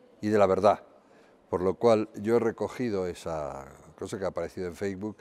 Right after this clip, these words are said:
y le he escrito diciéndole que lo primero que tiene que asegurar es si de verdad en, en el Reino Unido, y contando mucho con, eh,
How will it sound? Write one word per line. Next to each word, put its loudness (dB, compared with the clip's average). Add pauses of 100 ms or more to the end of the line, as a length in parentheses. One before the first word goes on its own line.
(280)
y -8
le 0
he 2
escrito -4
diciéndole -4
que -8
lo -4
primero -4
que -6
tiene -6
que -6
asegurar -6 (460)
es -4 (300)
si -8
de 0
verdad -2 (160)
en, -8
en -8
el -10
Reino -2
Unido, -6 (200)
y -12
contando -2
mucho -6
con, -6
eh, -10